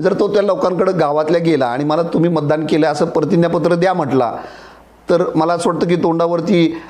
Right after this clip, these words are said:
"आम्ही तुम्हाला मतदान दिलं नाही" किंवा "आम्ही तुम्हाला मतदानच केलं नाही" असं कुठलं, कोणी आमदार म्हणेल का?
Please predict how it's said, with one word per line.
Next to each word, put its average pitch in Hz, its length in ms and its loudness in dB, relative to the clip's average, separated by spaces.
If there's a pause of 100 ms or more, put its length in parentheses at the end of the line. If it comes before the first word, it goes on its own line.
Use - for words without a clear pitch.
(120)
"आम्ही 170 260 0
तुम्हाला 180 200 2
मतदान 175 320 0
दिलं 190 220 2
नाही" 135 280 -2
किंवा 156 200 2
"आम्ही 151 340 0
तुम्हाला 180 260 0
मतदानच 190 300 0
केलं 151 160 2
नाही" 151 100 0
असं 220 120 -2
कुठलं, 190 240 2
कोणी 180 460 0
आमदार 170 280 0
म्हणेल 170 260 0
का? 131 260 0